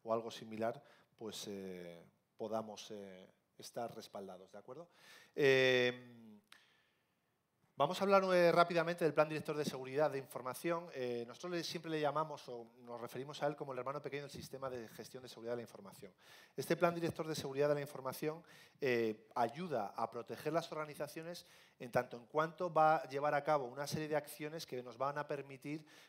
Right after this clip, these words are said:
pues, implementar ciertas herramientas o ciertas medidas para tratar de poner barreras a esos incidentes que nos, que nos pueden afectar, ¿vale? Eh, ¿cuál es el punto de partida? Bueno,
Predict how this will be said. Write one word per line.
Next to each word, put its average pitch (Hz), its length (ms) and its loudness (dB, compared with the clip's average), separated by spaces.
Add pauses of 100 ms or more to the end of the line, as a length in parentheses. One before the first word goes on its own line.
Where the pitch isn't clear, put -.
pues, 120 280 -4
implementar 117 600 -2
ciertas 147 420 -2
herramientas 143 520 -4
o - 40 -16
ciertas 135 280 -8
medidas 139 440 -6 (320)
para 123 200 6
tratar 120 380 2
de 120 300 2 (280)
poner 123 360 0
barreras 120 720 2
a 120 100 -2
esos - 240 -8
incidentes 117 500 -8
que 113 140 -6
nos, 98 440 -12 (520)
que 113 140 -6
nos 104 580 -8 (100)
pueden 110 240 -2
afectar, 90 460 -12
¿vale? 151 180 -6 (680)
Eh, 135 460 8
¿cuál 170 140 6
es - 100 2
el 196 80 2
punto 185 240 -6
de 165 100 2
partida? 156 380 2
Bueno, 113 280 -4